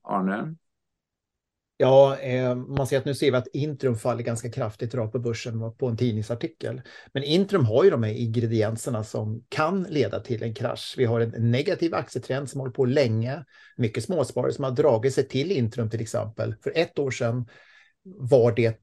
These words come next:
Speaker 2: det är nästan dubbelt så många aktieägare idag som för ett år sedan, trots att det ligger i en negativ trend. Det är det näst mest blankade bolaget,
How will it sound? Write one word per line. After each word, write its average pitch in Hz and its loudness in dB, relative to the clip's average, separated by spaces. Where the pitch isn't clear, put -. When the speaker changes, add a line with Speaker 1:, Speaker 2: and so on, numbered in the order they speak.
Speaker 2:
det 151 8
är 143 4
nästan 135 0
dubbelt 131 8
så - -4
många 110 -4
aktieägare 117 -2
idag 120 2
som 117 -8
för 104 -6
ett 107 -4
år 165 -4
sedan, 117 -8
trots - -8
att 123 -8
det 139 2
ligger 117 2
i - 2
en 113 0
negativ 110 -2
trend. 131 -10
Det 123 0
är 123 2
det 117 -2
näst 147 2
mest 117 -4
blankade 117 -4
bolaget, 123 -6